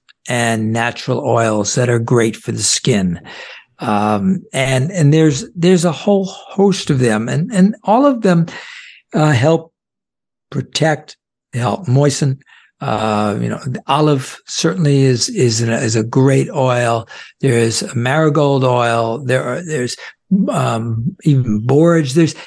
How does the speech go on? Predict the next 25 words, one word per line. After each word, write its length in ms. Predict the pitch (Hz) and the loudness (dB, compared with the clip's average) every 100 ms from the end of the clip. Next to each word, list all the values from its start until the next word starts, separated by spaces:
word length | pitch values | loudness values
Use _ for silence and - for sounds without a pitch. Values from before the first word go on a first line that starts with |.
| - | -2
there's 180 | 170 - - | -2 0 2
any 300 | 240 277 262 | 2 4 6
number 440 | 175 190 190 170 | 6 6 6 6
of 120 | 135 | 4
them. 300 | 117 107 101 101 - - | 0 -2 -4 -8 -18 -8
And 120 | 202 165 | 0 2
I 80 | 190 | 2
think 240 | 285 254 | 2 0
that 140 | 180 | 0
there 240 | 175 170 160 | 2 4 4
are, 420 | 151 151 143 135 _ _ _ _ _ - | 4 2 2 -2 _ _ _ _ _ -2
this 260 | 180 240 | 2 4
is 160 | 269 202 | 4 4
where 260 | 170 180 | 4 4
we 180 | 160 165 | 4 4
see 720 | 147 - 190 170 160 156 156 _ _ _ _ _ | 2 0 4 4 4 2 0 _ _ _ _ _
many 300 | 160 180 214 208 | -2 2 4 4
of 120 | 165 | 2
the 120 | 143 | -2
direct 760 | 127 135 127 131 165 170 - - | 0 0 2 0 0 -4 -12 -4
consumer 840 | 139 120 - - - 180 165 156 | -2 -2 -4 -2 4 4 6 4
brands, 880 | 127 123 113 117 110 98 87 85 - _ - | 2 0 0 0 -2 -2 -4 -6 -10 _ -4
uh, 320 | 104 98 98 101 - - - | -2 0 -2 -6 -14 -16 -4
making 600 | - 147 135 139 123 120 | 0 2 2 0 0 -2
their, 480 | 110 131 131 123 - | 0 0 2 0 -4